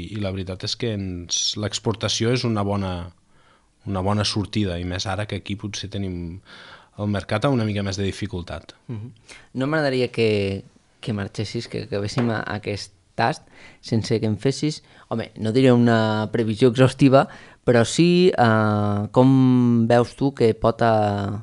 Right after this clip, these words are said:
Speaker 2: pot anar la campanya d'aquest dos mil tretze, que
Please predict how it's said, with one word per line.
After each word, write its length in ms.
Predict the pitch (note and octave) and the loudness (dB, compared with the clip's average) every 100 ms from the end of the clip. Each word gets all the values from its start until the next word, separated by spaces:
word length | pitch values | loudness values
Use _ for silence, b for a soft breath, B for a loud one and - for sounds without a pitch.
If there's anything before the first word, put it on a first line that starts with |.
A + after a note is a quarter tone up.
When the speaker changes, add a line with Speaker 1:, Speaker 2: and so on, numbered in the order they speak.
| - | -2
Speaker 2:
pot 160 | B2 B2 | 0 2
anar 220 | A#2 A2+ | 2 2
la 80 | A#2 | 2
campanya 460 | A#2 G#2+ A2 A#2 A#2 | 2 2 2 2 2
d'aquest 380 | G#2+ A#2 A2 A2 G#2 | 0 -2 0 0 2
dos 140 | G#2+ | 2
mil 160 | A#2+ A#2 | 2 4
tretze, 420 | A#2+ A#2+ C#3 E3 - B B B - | 4 6 6 4 2 B B B -4
que 520 | B2+ A2+ A2 G#2+ | 4 6 6 2